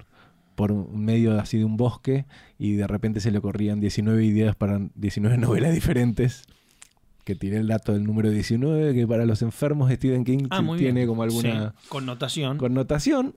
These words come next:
Speaker 1: eh, pero sí, cada tanto. Y de hecho, el primer, uno de los primeros laburos que hice para, para Radar Libros, cuando yo estaba haciendo unas ilustraciones
Speaker 2: Ujú.
Speaker 1: chiquititas en Radar,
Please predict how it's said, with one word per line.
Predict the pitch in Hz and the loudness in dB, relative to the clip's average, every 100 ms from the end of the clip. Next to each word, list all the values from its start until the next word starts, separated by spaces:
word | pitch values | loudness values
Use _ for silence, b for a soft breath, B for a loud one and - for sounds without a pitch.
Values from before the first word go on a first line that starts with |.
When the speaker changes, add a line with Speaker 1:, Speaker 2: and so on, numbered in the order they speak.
| _ - | _ 0
Speaker 1:
eh, | 139 135 131 131 127 123 120 120 b b b b | 2 4 4 4 2 2 2 0 b b b b
pero | - 135 135 135 165 | -2 2 2 2 0
sí, | - 196 185 170 | 0 2 2 2
cada | 175 180 | 0 0
tanto. | 285 240 180 175 | -2 -2 -2 0
Y | 156 156 143 151 | 2 0 -2 -4
de | 139 180 | 0 0
hecho, | 202 214 | 0 -2
el | 160 | 0
primer, | 165 175 208 208 196 - - - | 0 2 2 0 0 -2 -10 -4
uno | 180 | 0
de | 208 | 0
los | 165 | 0
primeros | 156 151 190 170 143 | 0 0 2 0 2
laburos | 131 147 185 156 | 2 2 0 0
que | 170 | -2
hice | 160 147 | 0 -2
para, | 131 127 120 113 110 107 101 - | 0 2 2 2 2 0 -2 -6
para | - 110 107 104 101 95 - - | -2 0 0 0 -2 -6 -10 -6
Radar | 113 120 147 | -2 0 2
Libros, | 160 170 147 135 170 175 - - | 2 4 4 4 0 -2 -10 -10
cuando | 104 98 | -6 -4
yo | 117 | -4
estaba | - 131 113 | 0 2 2
haciendo | - 120 | 0 0
unas | 117 107 | 0 0
ilustraciones | 101 - 92 131 | -2 -4 -2 -2
Speaker 2:
Ujú. | 127 | -2
Speaker 1:
chiquititas | 110 110 123 131 117 | -4 -4 -2 -2 -4
en | 107 | -2
Radar, | 113 127 143 | -2 0 -2